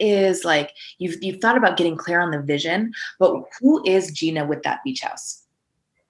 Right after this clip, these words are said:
How does it feel in your body to have the beach house? How does it feel to sit at the dining table with your entire family and have a meal for, for Thanksgiving? To, what is it like to be on vacation there? What is it like to be on the beach? How does that feel? Does it feel expansive? Does it feel exciting? Does it feel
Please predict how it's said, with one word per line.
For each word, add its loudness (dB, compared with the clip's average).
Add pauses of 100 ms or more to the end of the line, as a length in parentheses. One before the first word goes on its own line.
(220)
How 6
does 6
it 2
feel 0
in 0
your -2
body 0
to -4
have -4
the -10
beach -6
house? -4
How -2
does 0
it 0 (100)
feel 2
to -4
sit -2
at -2
the -6
dining -2
table -4
with -8
your -4
entire 0
family -4 (240)
and -6
have 2
a 2
meal 2
for, 0
for -2
Thanksgiving? -4
To, -6
what 0
is 0
it -2
like 0
to -8
be -2
on 0
vacation -8
there? 0 (240)
What 2
is 0
it 0
like 0
to -6
be 0
on -2
the -6
beach? -4
How 0
does -2
that 0 (100)
feel? -2
Does -4
it -12
feel -4 (420)
expansive? -2
Does -6
it -14
feel -6
exciting? -2
Does -4
it -6
feel -6